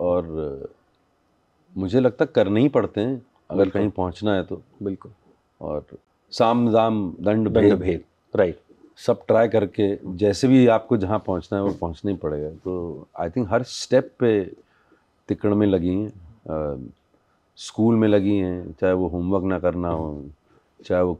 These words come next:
Speaker 1: होमवर्क किसी से कॉपी करना हो, <laughs> चाहे, चाहे मेरी, अ, मदर जो हैं वो स्कूल में लाइब्रेरियन थी मेरे, उन तक खबर ना पहुँचे कोई, उसकी भी तिकड़म है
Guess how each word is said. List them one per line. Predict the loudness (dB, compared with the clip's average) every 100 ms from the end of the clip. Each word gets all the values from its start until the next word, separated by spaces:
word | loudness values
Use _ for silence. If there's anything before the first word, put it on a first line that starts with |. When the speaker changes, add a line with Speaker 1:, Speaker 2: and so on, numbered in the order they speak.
| -6
Speaker 1:
होमवर्क | -2 -2 -2
किसी | -6 -6 -6
से | -4 -4 -2 -4 -8
कॉपी | -6 -4 -2
करना | -2 -2 -4
हो, | -6 -6 -8 -8 -14 -20
<laughs> | _ _ -16
चाहे, | 0 0 2 -2 -2 -4 -10 -20 -20 -20 _ -4
चाहे | 2 4 4 4 2 0
मेरी, | 0 2 4 4
अ, | 2 0 -4
मदर | -4 -2 0
जो | 0 0
हैं | 0
वो | -2 -2 -4 -8 -14
स्कूल | -16 -6 -4
में | -2
लाइब्रेरियन | -2 -2 0 0 0
थी | -2
मेरे, | -4 -4 -8 -12 -18 _ _ -12
उन | -4
तक | -4 -2
खबर | 0 0
ना | 0 0
पहुँचे | 0 0 -2 -4 -2
कोई, | -2 -2
उसकी | -4 -10 -8 -6
भी | -4
तिकड़म | -6 -6 -6 -6
है | -6 -8